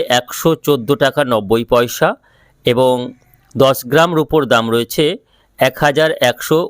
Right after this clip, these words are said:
ঊনপঞ্চাশ টাকা। আজকে সব রকম ট্যাক্স বাদ দিলে প্রতি ভরির উপর দাম রয়েছে এক হাজার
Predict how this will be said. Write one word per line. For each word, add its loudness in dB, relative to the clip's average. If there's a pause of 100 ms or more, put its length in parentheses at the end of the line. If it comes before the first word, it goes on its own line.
ঊনপঞ্চাশ 0
টাকা। -2 (640)
আজকে 2
সব -2
রকম 0
ট্যাক্স 0 (100)
বাদ 2
দিলে -2 (580)
প্রতি 0
ভরির 0
উপর 0
দাম 0
রয়েছে -2 (480)
এক 0
হাজার 0